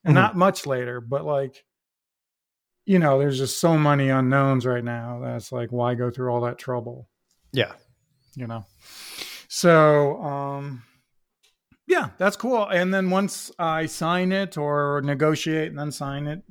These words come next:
Speaker 1: uh, they're gonna start turning over the assets to me.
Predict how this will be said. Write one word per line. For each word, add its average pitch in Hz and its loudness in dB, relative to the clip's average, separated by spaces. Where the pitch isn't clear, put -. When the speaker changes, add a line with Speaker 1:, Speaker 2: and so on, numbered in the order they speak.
Speaker 1:
uh, 123 -6
they're 131 -6
gonna 131 -6
start 135 -10
turning 127 -10
over 127 -6
the 151 -2
assets 147 -4
to 139 -10
me. 135 -8